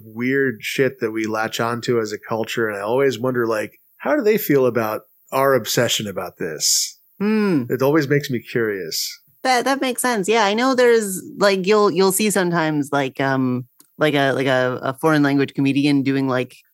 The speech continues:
Speaker 2: the American accent in, in their own language. And that's always very interesting to hear 'cause, like, I, I can't hear an accent in another language because I
Speaker 1: Right.
Speaker 2: don't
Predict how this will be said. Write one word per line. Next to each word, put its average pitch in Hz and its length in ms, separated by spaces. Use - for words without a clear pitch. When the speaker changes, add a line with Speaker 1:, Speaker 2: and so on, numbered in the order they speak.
Speaker 2:
the 143 180
American 139 460
accent 160 500
in, 143 300
in 143 140
their 139 140
own 139 160
language. 143 360
And 139 100
that's 143 160
always 156 220
very 160 340
interesting 160 360
to 151 60
hear 165 220
'cause, 147 140
like, 147 100
I, 170 180
I 156 120
can't 156 260
hear 202 200
an 147 80
accent 131 400
in 123 60
another 131 260
language 123 420
because - 180
I 123 80
Speaker 1:
Right. 110 80
Speaker 2:
don't - 220